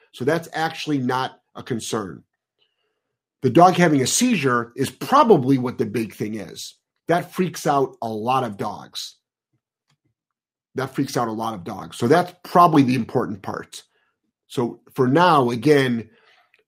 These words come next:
I would, it's, it's not because it's a rescue dog at all. Rescue, every dog is a rescue dog. Every dog.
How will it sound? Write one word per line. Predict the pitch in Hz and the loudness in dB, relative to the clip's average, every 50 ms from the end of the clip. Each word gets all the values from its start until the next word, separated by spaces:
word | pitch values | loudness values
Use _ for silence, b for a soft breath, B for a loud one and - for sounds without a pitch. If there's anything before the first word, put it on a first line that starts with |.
| _ _ _ _ _ | _ _ _ _ _
I | 123 127 135 | -2 0 0
would, | 127 127 123 117 95 85 - _ - | 0 0 -2 -4 -4 -10 -12 _ -4
it's, | 135 131 131 - - _ _ | -4 -4 -4 -12 -16 _ _
it's | 143 135 - - | -6 -6 -4 -6
not | 127 120 135 160 170 175 143 | -2 2 4 4 4 4 2
because | 151 170 135 - 165 147 135 | -2 -2 2 2 2 2 2
it's | 147 143 - | -2 -4 -6
a | - 123 | -6 -6
rescue | 127 120 131 131 131 - - - 156 139 | -2 -2 -2 -2 -4 -6 -6 -8 0 2
dog | 156 147 147 156 139 147 | 4 4 4 2 2 2
at | 139 | 0
all. | 120 107 101 | 0 -2 -4
Rescue, | 98 113 131 175 170 - - 208 - | -4 0 0 0 0 0 -2 -2 2
every | - 202 202 247 233 | 4 4 4 4 6
dog | 196 208 190 180 | 6 6 6 6
is | 170 147 | 6 4
a | 147 135 | 4 4
rescue | 135 127 120 - - 113 107 | 2 2 -2 -4 -6 -8 -8
dog. | 82 73 - - - _ _ _ _ _ _ _ _ _ _ _ _ _ _ _ _ _ _ _ _ _ _ | -8 -10 -14 -18 -20 _ _ _ _ _ _ _ _ _ _ _ _ _ _ _ _ _ _ _ _ _ _
Every | - 147 143 147 143 | 2 4 6 6 4
dog. | - - 95 - - - _ | 4 2 -4 -6 -10 -18 _